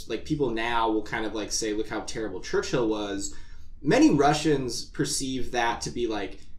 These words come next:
we were the ones who lost, and our great men are the ones who are, like, you know, always being, like, crapped on by the West, and that's unfair.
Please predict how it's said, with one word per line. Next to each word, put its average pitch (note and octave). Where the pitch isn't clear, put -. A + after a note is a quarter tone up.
we D3+
were G3
the D3+
ones C3
who A#2+
lost, G#2+
and G#2+
our B2+
great A#2+
men A2
are G#2+
the G#2
ones G2+
who A2
are, G#2
like, F#2+
you G2+
know, F#2+
always G2
being, F#2+
like, E2+
crapped G#2+
on F#2
by F#2
the F2+
West, F2+
and A2
that's A#2+
unfair. F2